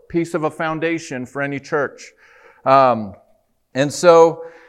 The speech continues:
uh, we, we are working toward implementing a membership process. We had our first membership class last week. If you weren't able to make it,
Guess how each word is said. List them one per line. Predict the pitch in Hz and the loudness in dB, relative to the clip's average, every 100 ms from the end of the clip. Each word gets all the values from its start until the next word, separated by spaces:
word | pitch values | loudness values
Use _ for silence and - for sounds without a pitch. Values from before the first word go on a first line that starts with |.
| _ _ _ _ | _ _ _ _
uh, | 151 151 143 | 2 4 4
we, | 143 185 196 190 160 | 2 -2 0 -4 -8
we | 151 160 | -2 2
are | 147 143 135 | 4 4 2
working | 160 202 202 170 | 2 2 0 -4
toward | 160 156 | 0 2
implementing | 165 160 160 165 175 160 | 0 -4 -4 -2 -2 -4
a | |
membership | 143 165 175 - 147 - | -2 -2 -2 -4 -8 -2
process. | 185 190 190 202 185 185 | 2 2 2 0 0 0
We | 151 | -6
had | 156 151 | -2 0
our | 131 | 0
first | - 160 160 156 | 0 -6 -4 -6
membership | 160 160 - 139 | -4 -6 -6 -8
class | - 151 147 139 | -4 -2 -2 -4
last | 147 156 175 - | 0 0 0 -2
week. | 180 180 170 | -4 -2 -6
If | 151 | -8
you | 147 | -6
weren't | 147 185 | -2 0
able | 190 185 185 | 0 -4 -6
to | 165 | -4
make | 160 190 | -2 2
it, | 214 202 - | 0 0 -6